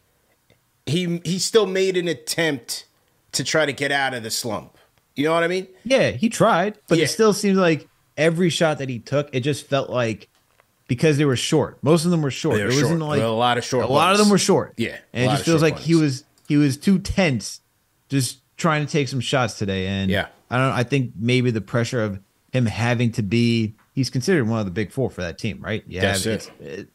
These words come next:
Speaker 1: He's
Speaker 2: so
Speaker 1: three.
Speaker 2: he, he
Speaker 1: He's three. <laughs>
Speaker 2: Yeah.
Speaker 1: He, he's three, man. So,
Speaker 2: So you gotta,
Speaker 1: um,
Speaker 2: you gotta think the pressure is on him where he's, he's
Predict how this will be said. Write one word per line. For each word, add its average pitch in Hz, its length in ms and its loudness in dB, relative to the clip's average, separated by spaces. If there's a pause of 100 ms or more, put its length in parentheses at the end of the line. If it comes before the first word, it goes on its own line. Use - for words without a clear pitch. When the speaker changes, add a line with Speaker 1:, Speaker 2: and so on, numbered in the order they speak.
(140)
Speaker 1:
He's 92 220 0
Speaker 2:
so 87 60 -6
Speaker 1:
three. 175 240 2
Speaker 2:
he, - 60 4
he 127 200 -4
Speaker 1:
He's 131 180 2
three. 208 480 0
<laughs> - 920 -10
Speaker 2:
Yeah. 113 420 -2 (960)
Speaker 1:
He, 110 240 -4
he's 123 300 -6
three, 147 380 -2
man. 87 360 -8
So, 98 600 -4 (600)
Speaker 2:
So 131 80 0
you 127 200 4
gotta, 175 260 4
Speaker 1:
um, 90 220 -6
Speaker 2:
you 139 120 -2
gotta 190 200 4
think 170 160 0
the 120 80 -6
pressure 143 360 0
is 110 120 -2
on 127 240 -2
him 110 160 0
where 110 220 0
he's, 110 380 -2 (540)
he's 107 320 -2